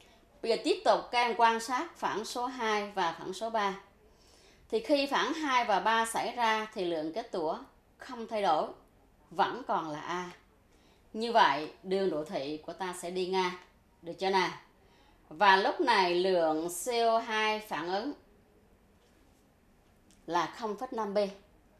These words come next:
cộng với không phẩy năm B dưới nữa, chính là B. Cho nên giá trị chỗ này là A cộng B. Như vậy, cái đường đồ thị nằm ngang này biểu diễn phương trình phản số hai và số ba.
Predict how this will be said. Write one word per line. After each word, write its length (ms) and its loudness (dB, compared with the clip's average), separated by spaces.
cộng 200 2
với 120 -4
không 220 -6
phẩy 100 -10
năm 240 -2
B 40 0
dưới 240 0
nữa, 340 -2
chính 120 -8
là 120 -4
B. 80 0
Cho 140 4
nên 260 0
giá 360 2
trị 240 0
chỗ 120 -4
này 240 -4
là 380 -6
A 220 -4
cộng 160 -8
B. 60 0
Như 180 2
vậy, 200 6
cái 120 2
đường 260 2
đồ 160 2
thị 240 -4
nằm 280 0
ngang 340 -2
này 220 -2
biểu 300 0
diễn 460 0
phương 180 -8
trình 280 -2
phản 220 -6
số 200 -4
hai 380 -4
và 220 -10
số 220 -10
ba. 340 -4